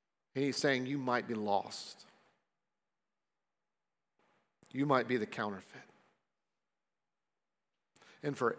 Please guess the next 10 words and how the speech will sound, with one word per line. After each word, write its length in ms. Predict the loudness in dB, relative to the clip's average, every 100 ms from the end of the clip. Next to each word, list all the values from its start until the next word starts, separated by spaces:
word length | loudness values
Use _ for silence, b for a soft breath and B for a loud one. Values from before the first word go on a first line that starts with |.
| 0
every 680 | 6 6 6 0 0 0 -4 -12 -20 -14
person, 440 | -2 -2 -2 -10 -16 -20 _ _
for 220 | 0 0 0 4
every 400 | 4 4 0 0
one 220 | 0 -4
of 120 | -4
us, 440 | -12 -18 -18 -18 -20 _ _ _ _ _ _ _ _ _ _ _ _ _ b b b b
Jesus 400 | -2 0 0 -2
is 120 | -2
saying, 520 | -2 -2 -2 -4 -8